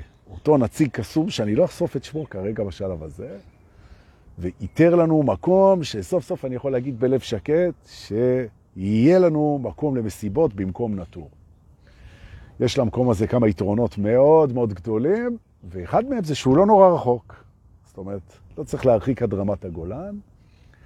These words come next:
ועם כל הפינוקים, ועם כל היופי, והמסיבות, ובקיצור, נטור יחזור, אבל לא בנטור,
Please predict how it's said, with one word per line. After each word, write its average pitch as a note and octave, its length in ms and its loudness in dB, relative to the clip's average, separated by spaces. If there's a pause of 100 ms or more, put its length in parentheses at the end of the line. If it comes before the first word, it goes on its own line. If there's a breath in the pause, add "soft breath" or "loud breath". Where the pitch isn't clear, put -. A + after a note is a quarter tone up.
(600 soft breath)
ועם G2 1300 0
כל G3+ 160 0
הפינוקים, A2+ 720 0
ועם F#2+ 80 -6
כל G3 200 0
היופי, G#2+ 640 2
והמסיבות, G2+ 920 -4
ובקיצור, F#3+ 920 0
נטור F#3 420 4
יחזור, A3+ 880 4
אבל C3 180 2
לא D#3+ 120 4
בנטור, G3+ 680 0